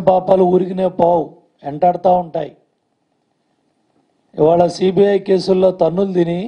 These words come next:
పదహారు నెలలు జైల్లో ఉండి మమ్మల్ని ఎందుకు ఆడిపోసుకుంటున్నావు? పదేళ్ళు మీరు చేసిన పాపాలకి మీ కన్నతల్లినే విశాఖపట్నం ప్రజలు ఓడించారు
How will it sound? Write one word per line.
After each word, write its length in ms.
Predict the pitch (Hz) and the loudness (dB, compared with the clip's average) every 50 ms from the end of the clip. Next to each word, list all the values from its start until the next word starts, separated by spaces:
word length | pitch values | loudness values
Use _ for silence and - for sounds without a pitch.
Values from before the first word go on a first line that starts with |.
| 269 - _ _ _ _ _ _ _ _ _ _ _ _ _ _ _ _ _ _ _ _ - _ _ _ _ - | -12 -16 _ _ _ _ _ _ _ _ _ _ _ _ _ _ _ _ _ _ _ _ -20 _ _ _ _ 0
పదహారు 360 | 156 160 180 180 180 180 165 165 | 2 2 4 4 2 2 0 0
నెలలు 240 | 170 185 202 196 196 - - | 0 0 0 0 -2 -2 -2
జైల్లో 340 | 160 165 180 196 202 202 202 196 185 | 0 2 2 2 2 2 2 2 2
ఉండి 260 | 180 165 160 165 170 190 240 - - - _ _ _ _ _ _ _ _ _ _ _ _ _ _ _ _ _ _ _ _ _ _ _ _ | 0 -2 -4 -4 -4 -4 -6 -8 -14 -20 _ _ _ _ _ _ _ _ _ _ _ _ _ _ _ _ _ _ _ _ _ _ _ _
మమ్మల్ని 340 | - 151 160 190 233 240 247 247 | -4 -2 2 2 2 2 2 2
ఎందుకు 180 | 240 247 196 226 | 2 2 4 4
ఆడిపోసుకుంటున్నావు? 800 | 226 220 208 175 214 208 208 - 240 247 208 180 196 202 202 196 - - - _ _ _ _ _ _ _ _ _ _ _ _ _ _ _ _ _ _ _ _ _ _ _ _ | 4 2 2 2 2 2 0 -4 -8 -8 -4 0 0 2 2 0 -4 -10 -16 _ _ _ _ _ _ _ _ _ _ _ _ _ _ _ _ _ _ _ _ _ _ _ _
పదేళ్ళు 420 | - 147 147 147 180 202 220 233 240 226 220 | -2 0 2 2 2 2 2 2 0 0 0
మీరు 180 | 214 208 196 - - | -2 -2 -2 -2 0
చేసిన 300 | 196 196 190 - 214 202 180 180 | 0 0 0 -2 -6 -4 -2 0
పాపాలకి 540 | 165 170 175 185 190 185 185 185 170 214 233 269 - - _ _ _ _ _ _ _ _ _ _ _ _ _ - | 0 2 2 2 0 0 0 -4 -6 -6 -6 -8 -8 -14 _ _ _ _ _ _ _ _ _ _ _ _ _ -8
మీ 180 | 147 156 202 226 - - | -2 0 0 0 2 0
కన్నతల్లినే 680 | 196 190 208 - 185 262 247 226 226 220 226 233 247 269 311 - _ _ _ _ _ _ _ _ _ _ _ _ _ | 0 0 0 0 2 0 2 2 2 0 0 0 -2 -2 -4 -8 _ _ _ _ _ _ _ _ _ _ _ _ _
విశాఖపట్నం 880 | 170 151 180 175 - 240 240 240 226 226 180 220 220 214 - 208 208 196 170 | -2 0 0 2 4 2 2 4 2 2 2 0 0 0 -2 -6 -8 -8 -4
ప్రజలు 280 | - 190 180 208 214 208 185 175 180 | -4 -2 0 0 0 2 2 2 2
ఓడించారు 500 | 196 196 202 - - 170 170 147 123 | 0 0 -2 -6 -4 -2 -2 -2 -4